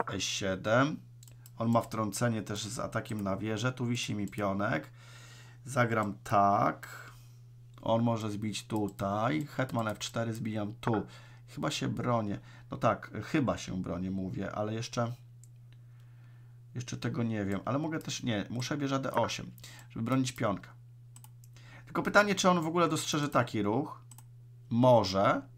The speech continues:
Moim następnym planem będzie... Nie, on nie może przecież zbić na E cztery. Co ja w ogóle wygaduję? Bo mam wieżę E cztery, a po wieża F trzy od razu się zasłaniam. Dobra, to może działać.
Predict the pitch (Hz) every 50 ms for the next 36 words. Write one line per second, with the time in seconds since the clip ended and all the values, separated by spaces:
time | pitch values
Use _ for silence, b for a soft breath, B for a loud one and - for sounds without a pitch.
0 | - B B B B B B B B 123 151 165 170 156 151 - 247 240 277 143
1 | 156 147 151 156 151 143 151 143 139 - - 165 160 131 107 90 - - 120 135
2 | 175 - 453 440 311 285 147 127 143 131 - 131 113 104 104 107 98 - - 110
3 | 104 95 - - - 92 101 98 - 156 151 143 135 131 131 131 123 117 123 113
4 | 123 113 107 107 110 110 107 117 127 143 151 170 156 123 123 - - 101 - -
5 | - - - 101 95 92 92 92 - - 117 123 123 123 117 - - 113 123 123
6 | 123 - - - - - 147 160 156 143 139 135 135 131 131 - 135 131 131 131
7 | 127 - - 127 120 107 98 87 87 - - B B B B B B B B B
8 | B B B B B B B - - - - - - - - - - - 113 113
9 | 139 143 135 110 98 92 92 - - 135 156 180 175 156 135 139 131 113 113 123
10 | 120 113 107 107 117 147 165 - - - - -